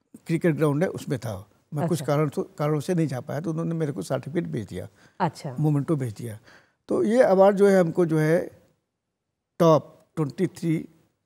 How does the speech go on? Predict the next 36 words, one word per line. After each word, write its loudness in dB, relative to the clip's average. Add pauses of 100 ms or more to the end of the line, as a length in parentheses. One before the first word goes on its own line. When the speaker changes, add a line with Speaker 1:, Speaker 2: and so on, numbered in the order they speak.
(380)
Speaker 1:
change 6
leader 4
in -10
the -4
world। -14 (420)
Speaker 2:
Wow, -4 (160)
fantastic। -10 (380)
Speaker 1:
So, 4 (240)
for 6
me, 2 (280)
with 0
the 0
blessings 2
of 0 (100)
the, 2
भगवान 2
की -6
जो 2
ब्लेसिंग्स -2
के -4
साथ -4 (120)
मैं, -4
Speaker 2:
जी। -10
Speaker 1:
मैं -4
अचीव -4
किया -6
है -8
और -2
मैं -2
कुछ -2
ना 0
कुछ -2
करता -4
रहता -8
हूँ। -14 (340)
Speaker 2:
जी। -8